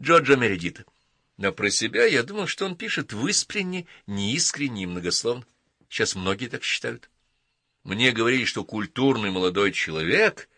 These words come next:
должен восхищаться Уолтером Паттером, и я им восхищался. Но, боже мой, какая скучища его Мариус!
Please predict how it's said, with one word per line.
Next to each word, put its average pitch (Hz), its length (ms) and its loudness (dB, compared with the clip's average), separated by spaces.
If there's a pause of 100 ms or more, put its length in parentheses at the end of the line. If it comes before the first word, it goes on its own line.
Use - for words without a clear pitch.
(240)
должен 90 220 -4
восхищаться 101 680 0 (200)
Уолтером 101 480 4
Паттером, 160 640 4 (280)
и 82 80 -8
я 82 140 2
им 85 100 0
восхищался. - 720 0 (260)
Но, 90 220 -4
боже 117 320 0
мой, 143 180 0
какая 85 360 0
скучища - 760 -2
его 226 160 2
Мариус! 226 540 -2